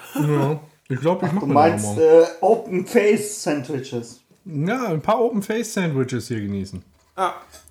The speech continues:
Speaker 1: So.
Speaker 3: Auf Pumpernickel.
Speaker 1: So, erstmal ein Schlückchen Tee drauf, ne?
Speaker 3: Mhm. Bäh.
Speaker 2: Ich hab den Tee, glaub ich,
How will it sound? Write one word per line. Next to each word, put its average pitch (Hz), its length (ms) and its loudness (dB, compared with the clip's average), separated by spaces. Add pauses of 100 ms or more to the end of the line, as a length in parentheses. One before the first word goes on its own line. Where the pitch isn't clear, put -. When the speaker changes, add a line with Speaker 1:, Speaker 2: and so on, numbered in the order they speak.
(120)
Speaker 1:
So. 156 440 -4 (400)
Speaker 3:
Auf - 220 -4
Pumpernickel. 185 840 0 (840)
Speaker 1:
So, 113 140 -10
erstmal 120 260 -4
ein 113 60 -4
Schlückchen 143 400 -6
Tee 233 200 -4
drauf, 107 300 -4
ne? 175 180 -4 (440)
Speaker 3:
Mhm. 120 440 -4 (160)
Bäh. 123 400 -4 (1800)
Speaker 2:
Ich 110 160 -14
hab 123 140 -10
den 120 220 -6
Tee, 135 300 -4
glaub 127 240 -4
ich, 127 260 -10